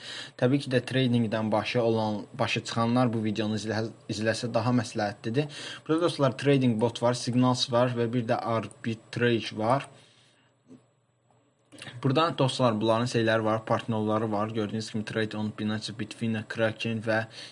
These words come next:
iyirmi beş Crypto Exchange, yəni iyirmi beş dənə daha əlavə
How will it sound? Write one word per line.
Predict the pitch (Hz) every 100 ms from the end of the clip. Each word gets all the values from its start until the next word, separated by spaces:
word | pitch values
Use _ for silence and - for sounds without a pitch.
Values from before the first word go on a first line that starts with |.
| -
iyirmi | 120 117 113 110 107
beş | 113 127 120 -
Crypto | 110 113 - 110 107
Exchange, | - - 98 95
yəni | - 107 107 107
iyirmi | 107 107 104
beş | 95 - - -
dənə | 101 101
daha | 104 95 107 101
əlavə | 98 98 - 107